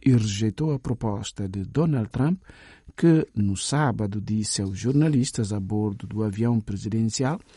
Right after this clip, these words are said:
que as nações árabes deveriam receber mais refugiados da faixa de Gaza, retirando potencialmente uma parte suficiente da população para,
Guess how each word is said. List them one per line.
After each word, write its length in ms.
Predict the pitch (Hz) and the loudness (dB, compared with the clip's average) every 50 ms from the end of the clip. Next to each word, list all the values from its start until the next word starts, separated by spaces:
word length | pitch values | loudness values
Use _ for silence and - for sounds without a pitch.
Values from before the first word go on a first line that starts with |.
| - - - - - - - - _ | -20 -20 -20 -20 -20 -20 -20 -20 _
que 100 | - 120 | 0 0
as 100 | 117 107 | 4 6
nações 680 | 123 120 123 123 - - - 156 175 175 170 156 135 | 6 6 6 6 4 2 2 4 4 4 4 2 2
árabes 480 | 117 104 101 104 104 104 98 110 107 104 | 0 -2 -2 -4 -4 -4 -2 -2 -2 0
deveriam 540 | 117 147 139 120 113 104 107 104 107 107 107 | 0 0 0 2 0 0 2 2 2 2 0
receber 680 | 104 139 156 151 - - - 107 - 101 101 107 117 117 | 0 -2 -2 -4 -4 -4 -4 -4 -4 -4 -6 -6 -6 -6
mais 440 | 113 101 101 117 151 165 170 165 | -4 -2 0 0 2 2 2 0
refugiados 720 | 156 151 147 151 - - 151 131 - 107 107 104 117 123 123 | 0 0 -2 -2 -2 -4 -4 -4 -2 -4 -4 -4 -6 -8 -6
da 140 | 123 110 104 | -6 -6 -6
faixa 420 | - - 113 113 107 - - - | -6 -8 -10 -10 -8 -8 -8 -4
de 100 | 110 147 | -4 -2
Gaza, 460 | 151 151 151 156 156 156 151 156 147 - - - - - - - - - | -2 0 0 0 -2 -2 -2 -4 -6 -8 -14 -20 -20 -20 -20 -20 -16 -6
retirando 800 | - 113 110 131 147 156 147 - 143 135 143 147 143 135 123 123 | -4 -2 0 2 2 2 2 2 4 4 6 6 6 4 4 2
potencialmente 960 | 120 - 117 - - 113 107 107 101 - 110 104 113 110 113 135 139 - - 113 | 0 -2 -6 -4 -2 0 0 0 -2 -2 -4 -2 0 2 2 2 2 2 2 2
uma 200 | 110 113 113 120 | 2 4 2 0
parte 420 | - - 143 143 147 - - - | 0 0 0 0 0 -2 -4 -12
suficiente 560 | - - - 127 - - - 120 113 107 - | -16 -14 -14 -14 -12 -6 -2 0 0 0 -2
da 80 | 110 107 | -4 -6
população 680 | - 113 113 - - 107 101 104 - - 135 139 139 | -6 -6 -6 -4 -4 -4 -4 -4 -2 0 2 2 2
para, 480 | 135 - - 139 131 131 131 139 135 139 | 0 -2 -2 0 2 2 4 2 0 0